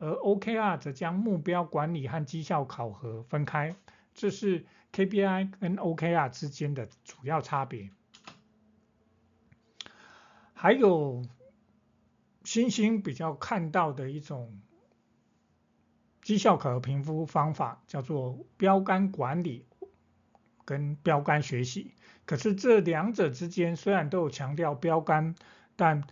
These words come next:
它们之间还是有一点不一样。首先，什么叫标杆管理？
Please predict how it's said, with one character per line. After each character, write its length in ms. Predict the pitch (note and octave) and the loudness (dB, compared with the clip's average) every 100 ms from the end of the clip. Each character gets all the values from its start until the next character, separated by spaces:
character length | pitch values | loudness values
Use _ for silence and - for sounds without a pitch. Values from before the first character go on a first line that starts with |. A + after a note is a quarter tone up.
| _ | _
它 140 | - F3+ | -6 -2
们 120 | F3 | 0
之 140 | D#3+ | -2
间 200 | E3 E3+ | -2 0
还 220 | D3+ - C3+ | -2 -4 -6
是 200 | - F3 | -2 -2
有 180 | C#3+ | 0
一 20 | F#3 | 0
点 160 | C#3 | 0
不 240 | A#2+ E3 C3+ | -2 -4 -2
一 100 | D#3 | 0
样。 280 | D#3 B2 - - _ | 0 -2 -12 -20 _
首 200 | - E3 | -2 0
先， 240 | G#3 A#3+ - _ _ | 2 0 -2 _ _
什 160 | - F#3+ | -2 2
么 100 | G#3+ | 6
叫 140 | G#3+ | 4
标 340 | - G3+ G3+ | 6 6 6
杆 320 | G3 F#3+ F#3+ F#3+ | 4 2 2 2
管 320 | D#3 C#3+ F3 | 2 2 0
理？ 180 | C#3 | -4